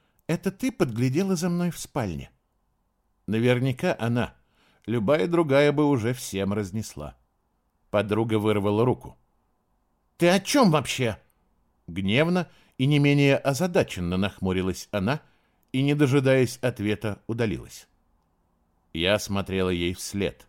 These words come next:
Значит, не Ясмин? Из-за чего тогда обида? Я угрюмо уперла взгляд в похлебку. Есть совсем расхотелось, и, отпихнув тарелку, я направилась обратно к больным.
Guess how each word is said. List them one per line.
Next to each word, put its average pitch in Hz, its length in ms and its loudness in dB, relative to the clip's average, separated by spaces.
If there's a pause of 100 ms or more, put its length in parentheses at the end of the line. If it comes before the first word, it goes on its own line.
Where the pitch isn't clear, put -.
(720)
Значит, 98 800 -10 (160)
не 90 180 -6
Ясмин? 110 500 -2 (800)
Из-за 131 280 -2
чего 156 280 0
тогда 104 360 -4
обида? 151 340 -4 (840)
Я 113 200 -2
угрюмо 156 640 0
уперла 120 500 0
взгляд 95 400 -2
в - 80 -20
похлебку. - 680 -10 (600)
Есть 131 360 0
совсем 147 420 0
расхотелось, 131 760 -4 (200)
и, 101 60 -2
отпихнув 120 520 -4
тарелку, 131 580 0 (400)
я 160 160 0
направилась 113 720 0
обратно 85 480 -4
к 73 60 -10
больным. 73 400 -10